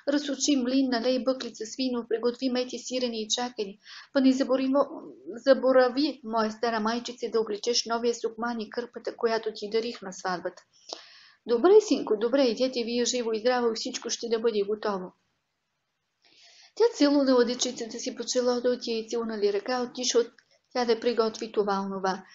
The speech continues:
А Продан се обърна към Първана и към мене и рече ми: „И вие, Първана и Стоянчо, гледайте да свършите работата си по-скоро и да бъдете готови до обед.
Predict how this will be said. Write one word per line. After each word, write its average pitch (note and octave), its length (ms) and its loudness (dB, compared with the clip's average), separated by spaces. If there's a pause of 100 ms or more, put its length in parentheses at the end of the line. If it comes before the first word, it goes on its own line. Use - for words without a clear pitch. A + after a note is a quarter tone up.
(240)
А C4+ 140 -2
Продан G#4 320 8
се C4+ 160 2
обърна B3+ 400 2
към G#3+ 240 -4
Първана A3+ 400 -2
и G#3+ 80 -2
към G#3 200 -4
мене A3 240 -6
и G3+ 80 -4
рече G#3 300 -6
ми: G3+ 40 -16 (360)
„И C#4 100 4
вие, G4 200 8
Първана G#3 380 2
и G3+ 40 -4
Стоянчо, G#3+ 540 -2
гледайте C4 380 0
да B3 100 -2
свършите C4 480 0
работата B3 400 -4
си C4 200 -8
по-скоро C4 480 0
и B3 80 -4
да B3+ 80 0
бъдете B3+ 340 -4
готови A3+ 460 -4
до A#3+ 140 2
обед. A#3 200 -4